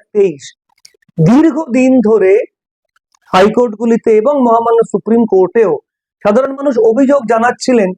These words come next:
যে ডাক্তারবাবুদের বিরুদ্ধে অনেক অভিযোগ আসছে, কিন্তু সরাসরি ভারতীয় দণ্ডবিধিতে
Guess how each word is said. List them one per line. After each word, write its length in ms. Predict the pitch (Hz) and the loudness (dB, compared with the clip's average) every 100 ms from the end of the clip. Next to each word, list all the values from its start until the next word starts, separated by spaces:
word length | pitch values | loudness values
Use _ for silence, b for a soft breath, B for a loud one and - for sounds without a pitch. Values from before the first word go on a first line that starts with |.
| _ _ _ | _ _ _
যে 120 | 180 196 | -2 0
ডাক্তারবাবুদের 880 | 175 190 - 254 247 262 262 262 | 0 -4 -6 -4 -2 0 0 0
বিরুদ্ধে 540 | 254 214 240 214 - 277 - _ | 0 0 -2 -4 -4 -4 -4 _
অনেক 340 | 180 254 311 | -2 0 0
অভিযোগ 400 | 247 226 240 262 | 0 0 0 0
আসছে, 360 | 254 247 - 294 - _ _ - | 0 -4 -4 -6 -6 _ _ -2
কিন্তু 220 | 247 269 | 0 2
সরাসরি 720 | - - 214 269 - 277 285 | -2 -6 -4 -4 -2 0 2
ভারতীয় 600 | 240 175 175 226 254 269 269 | 0 -2 -2 -2 0 0 0
দণ্ডবিধিতে 800 | 185 180 226 269 277 262 - | 0 0 0 0 0 -2 0